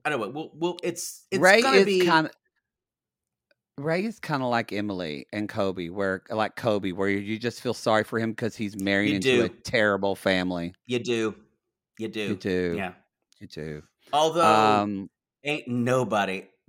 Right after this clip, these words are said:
Speaker 1: beside Emily and Bilal are at a different, like, they're above everybody. <laughs>
Speaker 2: They're above
Speaker 1: There's,
Speaker 2: everybody.
Speaker 1: there's Emily and Bilal this season,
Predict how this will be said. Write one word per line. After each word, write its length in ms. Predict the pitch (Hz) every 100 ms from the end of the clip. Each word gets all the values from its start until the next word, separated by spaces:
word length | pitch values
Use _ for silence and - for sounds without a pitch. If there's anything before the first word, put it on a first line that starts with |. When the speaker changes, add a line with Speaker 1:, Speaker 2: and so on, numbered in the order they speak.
| 131
Speaker 1:
beside 440 | 143 190 - 240 - _ _
Emily 380 | 240 294 320 262
and 100 | 220
Bilal 520 | 175 151 151 147 143
are 100 | 135
at 60 | 123
a 80 | 117
different, 560 | 107 131 123 135 120 117 _ _ _ _
like, 500 | 113 123 117 113 -
they're 280 | - 127 190
above 400 | 185 139 135 120
everybody. 880 | 120 104 113 - - - 269 - - 294 - - -
<laughs> 220 | 285 -
Speaker 2:
They're 180 | 98 95
above 100 | -
Speaker 1:
There's, 200 | 202 120
Speaker 2:
everybody. 320 | - 73 185
Speaker 1:
there's 220 | 202 180 -
Emily 460 | 226 285 311 320
and 120 | 311 254
Bilal 680 | 220 202 196 202 208 214
this 260 | 180 202 202
season, 580 | 196 190 196 190 190